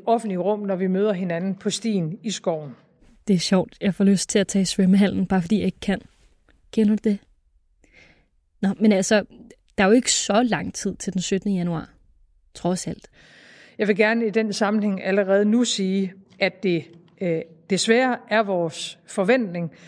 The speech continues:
Speaker 1: at det kan blive nødvendigt at forlænge alle eller en del af de skærpede restriktioner. Det må man gerne stille sit sind efter.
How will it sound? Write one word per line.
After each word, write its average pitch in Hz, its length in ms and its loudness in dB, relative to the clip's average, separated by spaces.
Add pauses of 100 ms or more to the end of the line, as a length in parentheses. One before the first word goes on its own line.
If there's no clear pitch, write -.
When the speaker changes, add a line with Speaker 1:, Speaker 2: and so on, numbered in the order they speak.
(240)
Speaker 1:
at 247 160 0
det 247 100 0
kan 240 100 2
blive 214 160 2
nødvendigt 190 720 -2 (140)
at 170 100 -2
forlænge 196 580 0 (160)
alle 202 360 0 (160)
eller 226 160 0
en 190 160 0
del 175 360 -2 (180)
af 202 100 -2
de 196 60 -2
skærpede 170 600 -4
restriktioner. 190 500 -4
Det 190 120 -2
må 190 100 0
man 185 160 -2
gerne 185 320 -2 (260)
stille 190 300 0
sit 180 260 -8
sind 196 240 -4 (200)
efter. - 320 -10